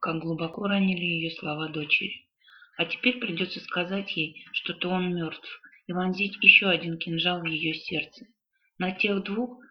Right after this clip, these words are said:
что уже пронзили его, было написано «Родрик» и «Маран». Кто сочтёт ночи, когда они вновь и вновь поворачивались в ранах? «Я увижусь с ней завтра»,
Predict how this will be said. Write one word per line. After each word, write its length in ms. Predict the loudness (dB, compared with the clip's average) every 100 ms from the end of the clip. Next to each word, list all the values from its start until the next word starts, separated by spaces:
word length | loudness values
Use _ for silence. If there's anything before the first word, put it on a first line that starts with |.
| -10
что 260 | -4 0
уже 180 | 2 2
пронзили 600 | 0 -2 -2 -2 -2 -2
его, 340 | -4 -6 -8 -12 -12 -2
было 240 | 2 4
написано 640 | 4 2 -4 -6 -4 -2
«Родрик» 440 | -2 -2 -2 -6 -8 _ _
и 100 | -2
«Маран». 460 | 0 0 -2 -4 -8 -14 _ -20 _ -12
Кто 200 | -2 0
сочтёт 520 | 0 -2 -2 -4 -2
ночи, 440 | -2 0 -2 -4 -8 -14
когда 300 | -6 -4 -2
они 200 | -2 -2
вновь 320 | -2 -2 -2 -4
и 60 |
вновь 360 | -2 -2 -4 -6
поворачивались 800 | -6 -2 -2 0 -2 -2 -6 -6
в 80 | -4
ранах? 440 | -4 -4 -8 -14 _ _ _ _ _
«Я 160 | 0 0
увижусь 400 | 2 0 0 -2
с 80 | -4
ней 180 | -4
завтра», 360 | -2 -6 -8 -14